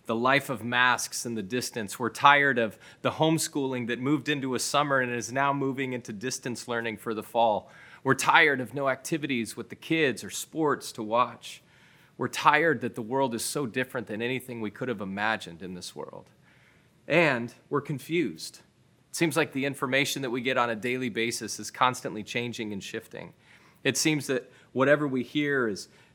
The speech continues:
constantly creating lines being drawn and battles being waged and positions being taken that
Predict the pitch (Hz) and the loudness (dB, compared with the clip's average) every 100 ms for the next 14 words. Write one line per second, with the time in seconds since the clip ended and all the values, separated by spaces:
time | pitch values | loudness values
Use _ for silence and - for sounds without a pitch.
0 | - - 147 143 147 127 123 139 135 131 | -6 2 4 4 0 -2 -2 -2 -2 -2
1 | 120 120 131 139 131 - 131 120 107 120 | 0 4 4 4 -2 -4 -4 -4 -2 2
2 | 120 123 110 101 127 127 139 117 107 - | 4 2 0 -4 0 2 2 2 -2 -8
3 | - 117 110 107 117 113 101 - 110 - | -6 -4 -4 -2 -2 -2 -4 -8 -8 -6
4 | 120 120 147 - 131 113 135 120 107 - | -4 -2 -2 -2 -4 -4 -6 -6 -8 -6
5 | 127 120 113 101 90 113 - | -6 -4 -4 -4 -2 -4 -4